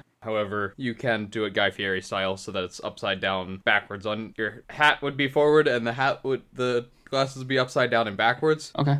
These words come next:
Speaker 2: Um, I'm assuming it has to do with stability, just so that way they don't fall off of your face and you're not used. 'Cause people aren't like me and do pay, like, five dollars for sunglasses.
Speaker 1: Yeah, that's part of the reason.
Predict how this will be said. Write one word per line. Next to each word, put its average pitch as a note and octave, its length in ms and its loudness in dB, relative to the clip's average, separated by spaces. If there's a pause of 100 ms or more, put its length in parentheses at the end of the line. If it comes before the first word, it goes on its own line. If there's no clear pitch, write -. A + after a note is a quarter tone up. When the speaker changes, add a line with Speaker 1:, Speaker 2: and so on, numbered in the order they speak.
Speaker 2:
Um, D3+ 720 0
I'm D3 80 6
assuming E3+ 460 2
it E3+ 60 -6
has C#3+ 420 0
to C#3+ 60 0
do B2+ 220 2
with A#2+ 140 0
stability, F#2 800 -6
just - 240 0
so C3 140 2
that G#2+ 180 -2
way A2 120 -2
they G#2 140 -6
don't G2+ 340 -4
fall G#2 260 4
off G2+ 260 2
of - 160 -8
your - 100 -14
face - 460 -12
and - 80 -8
you're G#2 100 -8
not G#2+ 220 -10
used. - 160 -12
'Cause A2+ 180 -2
people C3+ 400 2
aren't B2+ 220 4
like A#2 240 -2
me A2+ 160 2
and G#2 200 -6
do A2 160 0
pay, G#2+ 220 -14
like, F#2 160 -14
five G2+ 340 -8
dollars G2+ 380 -10
for - 160 -6
sunglasses. C#3+ 920 -2
Speaker 1:
Yeah, B2+ 260 4 (140)
that's E3+ 220 -2
part D3+ 220 6
of - 20 4
the A2+ 80 2
reason. F#2 360 -4